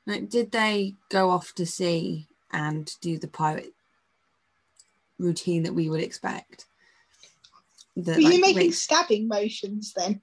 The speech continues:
Speaker 1: <laughs> I think so. Or would they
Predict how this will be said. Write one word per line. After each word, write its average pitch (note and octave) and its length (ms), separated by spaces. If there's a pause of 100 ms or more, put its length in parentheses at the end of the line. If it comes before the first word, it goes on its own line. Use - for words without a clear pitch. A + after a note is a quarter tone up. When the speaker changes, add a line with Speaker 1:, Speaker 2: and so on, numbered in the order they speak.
Speaker 1:
<laughs> A3 120
I G3 80
think G#3 300
so. G3 360 (4000)
Or G3+ 240
would G3+ 180
they F#3+ 560